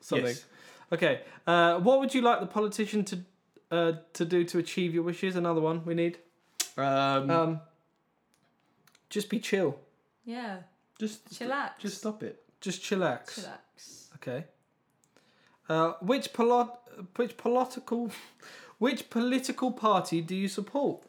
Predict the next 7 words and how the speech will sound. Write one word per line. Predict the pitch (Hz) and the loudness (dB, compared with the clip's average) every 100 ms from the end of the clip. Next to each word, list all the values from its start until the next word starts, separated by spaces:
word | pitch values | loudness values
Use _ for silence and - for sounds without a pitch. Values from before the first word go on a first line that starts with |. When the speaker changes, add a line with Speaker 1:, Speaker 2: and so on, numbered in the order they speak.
| - | -12
Speaker 3:
The | 208 | -8
Love | 214 214 214 - | -6 -6 -8 -16
Party. | 196 185 185 180 180 - - - - _ _ - - - - - - | -16 -14 -16 -16 -14 -14 -16 -20 -20 _ _ -20 -20 -20 -20 -20 -8
Speaker 2:
The | 165 | -2
Speaker 1:
Uh, | 135 | 2
Speaker 2:
Love | 143 | 2
Cats. | - 120 - - | 0 -6 -8 -14